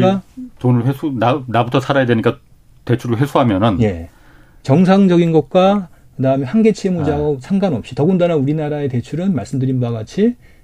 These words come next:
Speaker 1: 예, 아까 성실 채무자가 별로 없단 말이에요.
Speaker 2: 이자만
Speaker 1: 대부분
Speaker 2: 내는 사람들이 있었으니까.
Speaker 1: 예.
Speaker 2: 아.
Speaker 1: 대부분 이자만 내는 사람들이에요.
Speaker 2: 아.
Speaker 1: 그러면은 은행 입장에서, 금융회사 입장에서는 대-, 다 대출을 회수하려고 한다고요.
Speaker 2: 아.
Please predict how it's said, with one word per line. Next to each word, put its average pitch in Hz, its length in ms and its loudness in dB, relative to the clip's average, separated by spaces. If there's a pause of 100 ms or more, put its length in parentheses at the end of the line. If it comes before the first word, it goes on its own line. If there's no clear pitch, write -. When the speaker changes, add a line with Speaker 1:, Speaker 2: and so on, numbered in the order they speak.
(120)
Speaker 1:
예, 101 180 -8 (460)
아까 127 340 0
성실 233 460 6
채무자가 165 480 0
별로 120 240 0
없단 127 300 -2
말이에요. 90 380 -8 (360)
Speaker 2:
이자만 120 180 2 (220)
Speaker 1:
대부분 - 40 4
Speaker 2:
내는 113 200 2
사람들이 101 480 -2
있었으니까. 90 580 -6
Speaker 1:
예. 98 300 0 (140)
Speaker 2:
아. 85 140 -8
Speaker 1:
대부분 214 340 6
이자만 190 500 4
내는 139 180 4
사람들이에요. 98 520 -2
Speaker 2:
아. - 240 -20
Speaker 1:
그러면은 202 680 4 (260)
은행 220 200 8
입장에서, 160 480 2
금융회사 170 340 4
입장에서는 139 580 -2
대-, 127 260 2
다 110 280 0
대출을 113 400 -2
회수하려고 175 560 0
한다고요. 87 440 -8
Speaker 2:
아. 76 120 -14